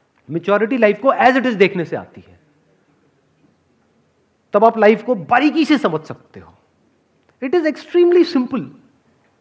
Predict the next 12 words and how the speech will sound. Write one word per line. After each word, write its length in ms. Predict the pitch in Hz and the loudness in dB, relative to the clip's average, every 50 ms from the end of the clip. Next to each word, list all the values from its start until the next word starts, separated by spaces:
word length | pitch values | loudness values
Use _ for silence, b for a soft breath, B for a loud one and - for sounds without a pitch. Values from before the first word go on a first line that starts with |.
| _ - | _ -6
इसीलिए 280 | 247 247 311 302 311 | -2 0 2 2 4
लोग 180 | 294 269 262 226 | 4 2 2 2
नहीं 180 | 226 196 185 170 | 0 0 0 2
देख 180 | 151 131 - | 0 0 -2
सकते। 380 | - - - - - - - _ _ _ _ _ _ - 185 170 | -4 -12 -18 -20 -20 -20 -20 _ _ _ _ _ _ -14 -12 -6
simple 300 | - 196 196 185 220 202 | -4 -4 0 0 0 0
चीज़ें 200 | 175 196 185 196 | 0 0 -2 -2
हमको 200 | 190 185 175 170 | -2 -4 -4 -6
समझ 240 | 170 160 160 156 143 | -4 -4 -4 -4 -4
नहीं 180 | 131 113 104 | -4 -8 -10
आती 220 | 87 82 - - 90 | -12 -16 -20 -20 -20
है, 160 | - _ | -20 _